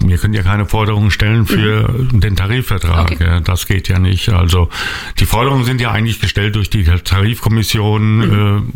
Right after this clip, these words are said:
Speaker 1: und eigentlich auch schon verhandelt.
Speaker 2: Okay, und da ist dann immer ein Austausch aber zwischen dieser Kommission und Ihnen, oder wie läuft das dann?
Speaker 1: Ich sitze ja in der Kommission drin.
Speaker 2: Ah, okay.
Speaker 1: Deswegen, äh, habe ich die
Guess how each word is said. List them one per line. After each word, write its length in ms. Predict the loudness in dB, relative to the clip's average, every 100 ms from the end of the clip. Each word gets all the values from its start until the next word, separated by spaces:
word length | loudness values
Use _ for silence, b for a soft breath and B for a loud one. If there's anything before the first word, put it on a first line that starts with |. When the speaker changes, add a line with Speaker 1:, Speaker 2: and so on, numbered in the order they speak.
| -12 -20 -16 -4
Speaker 1:
und 160 | -2 0
eigentlich 320 | -2 0 0
auch 80 | 0
schon 160 | 2
verhandelt. 560 | 2 2 2 2 0 -6 -10 -10
Speaker 2:
Okay, 320 | -8 -2 0
und 180 | 2 0
da 100 | -2
ist 160 | 0
dann 100 | 0
immer 120 | 0 0
ein 100 | 0
Austausch 420 | -2 -4 -6 -4
aber 220 | 0 2 2
zwischen 300 | 0 0 0
dieser 160 | 0
Kommission 500 | -2 0 0 0 0
und 160 | 0 0
Ihnen, 320 | 0 2 2
oder 340 | 0 0 -2 -2
wie 60 |
läuft 280 | -4 -4 -4
das 140 | -6
dann? 520 | -4 -4 -2 0 0 0
Speaker 1:
Ich 180 | 0 0
sitze 280 | 0 -2 0
ja 60 | 2
in 60 |
der 140 | 2 2
Kommission 500 | 2 2 2 2 2
drin. 400 | 2 2 4 4
Speaker 2:
Ah, 220 | 4 4
okay. 80 | 2
Speaker 1:
Deswegen, 600 | 0 0 -2 0 0 2
äh, 1300 | 2 2 2 2 2 2 0 0 -6 -2 0 0 2 2
habe 200 | 2 2
ich 100 | 2
die 340 | 2 2